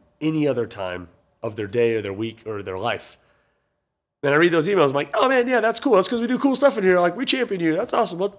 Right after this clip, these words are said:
let's kick some ass." And I just move on. I kinda almost just gloss over it real quick,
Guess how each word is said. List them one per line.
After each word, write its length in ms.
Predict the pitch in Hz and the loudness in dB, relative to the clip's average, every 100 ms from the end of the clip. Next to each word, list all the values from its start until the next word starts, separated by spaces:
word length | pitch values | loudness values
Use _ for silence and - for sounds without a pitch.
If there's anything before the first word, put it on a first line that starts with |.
| - | -6
let's 200 | 208 208 | -6 -4
kick 200 | 240 233 | -8 -2
some 100 | 233 | 0
ass." 300 | 208 127 - _ _ _ _ | 0 -2 -10 _ _ _ _
And 140 | 147 | 4
I 40 | 175 | 4
just 140 | 185 | 2
move 240 | 151 156 139 | 0 2 2
on. 160 | 147 | 2
I 60 | 165 | 0
kinda 220 | 208 220 | -4 -2
almost 340 | 160 170 156 | -2 -2 -6
just 180 | 139 123 | -6 -10
gloss 360 | 104 117 120 131 | -4 -2 0 0
over 240 | 123 151 | 0 0
it 60 | 156 | 0
real 160 | 180 | -2
quick, 380 | 180 202 226 - | -2 -4 -4 -8